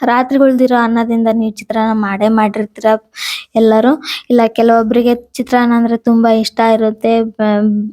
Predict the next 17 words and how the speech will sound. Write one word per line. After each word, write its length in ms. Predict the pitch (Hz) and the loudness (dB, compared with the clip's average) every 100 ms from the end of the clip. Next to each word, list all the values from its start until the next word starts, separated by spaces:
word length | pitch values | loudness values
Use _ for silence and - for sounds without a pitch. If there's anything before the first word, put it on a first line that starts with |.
| _ - | _ -2
ಬಿಸಿ 280 | 240 233 269 | -2 2 2
ಅನ್ನ 200 | 247 233 | 2 2
ಮಾಡಿ 360 | 233 233 226 233 | 2 2 2 0
ಚಿತ್ರಾನ್ನ 400 | 233 226 226 240 | -2 -4 -2 0
ಮಾಡಿರ್ತಾರೆ. 720 | 226 220 208 214 208 226 233 311 - - - - | 0 -2 -2 -6 -2 0 0 -4 -6 -10 -10 -2
ನಾನಿಲ್ಲಿ 480 | 240 247 240 226 247 | 2 4 2 2 0
ಬಿಸಿ 300 | 240 233 262 | 0 0 0
ಅನ್ನ 180 | 254 226 | 2 2
ಮಾಡ್ಬಿಟ್ಟು 500 | 220 220 208 214 262 | 0 -2 -4 -2 -2
ಚಿತ್ರಾನ್ನ 440 | 262 226 208 220 220 | -2 -2 -2 0 0
ಮಾಡ್ತಾ 360 | 220 214 208 | 0 0 0
ಇದ್ದೀನಿ, 360 | 208 220 240 247 | 0 2 2 2
ರಾತ್ರಿ 420 | 220 208 208 240 | 2 -2 0 0
ಉಳ್-, 340 | 233 220 - | 0 -4 -4
ರಾತ್ರಿ 340 | 220 214 220 240 | 0 0 2 2
ಉಳ್ದಿರೋ 380 | 240 233 233 220 | 2 2 2 2
ಅನ್ನದಿಂದಲ್ಲ. 640 | 208 214 214 214 208 | 0 0 0 0 0